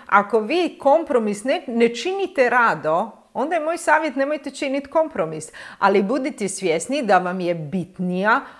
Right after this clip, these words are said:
autentičnost od veze. I znajte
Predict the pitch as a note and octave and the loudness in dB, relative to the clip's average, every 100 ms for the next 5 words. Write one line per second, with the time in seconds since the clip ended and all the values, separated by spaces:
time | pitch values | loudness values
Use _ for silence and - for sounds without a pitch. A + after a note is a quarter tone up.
0 | - C4 D#4 F4 D4 G3 F3+ F3+ F#3+ A#3+ | 0 4 4 2 2 0 0 -6 -10 -8
1 | B3 C4 A#3+ B3 C#4 E4 G3+ D3 C#3 - | -8 -6 -4 -4 0 0 0 -4 -8 -10
2 | _ _ - G#3 F3+ G3+ F#3+ E3+ D3+ A#3 | _ _ -2 -2 0 2 2 0 2 2